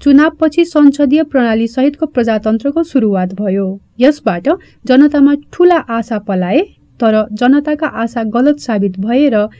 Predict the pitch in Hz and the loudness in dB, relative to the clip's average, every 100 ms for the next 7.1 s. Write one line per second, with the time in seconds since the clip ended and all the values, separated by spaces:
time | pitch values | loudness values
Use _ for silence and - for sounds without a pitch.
0 | - - 240 277 294 302 302 330 233 233 | -20 0 4 6 4 0 0 0 0 -2
1 | 233 240 208 185 269 349 _ - 247 302 | 0 -2 0 -2 -4 -6 _ 2 6 6
2 | 339 330 247 247 254 247 254 226 285 339 | 6 2 2 0 2 2 2 2 0 0
3 | 226 220 220 214 214 247 - 214 202 277 | -2 0 2 0 0 -2 -2 -6 -2 -4
4 | 294 190 185 180 190 202 185 202 _ - | -2 -2 -2 -2 -2 -2 -4 -8 _ 2
5 | 330 339 330 311 - 262 294 294 320 226 | 4 6 4 0 -2 0 0 0 -2 0
6 | 220 302 269 214 233 262 302 294 294 233 | 0 2 0 0 0 0 -2 -2 2 2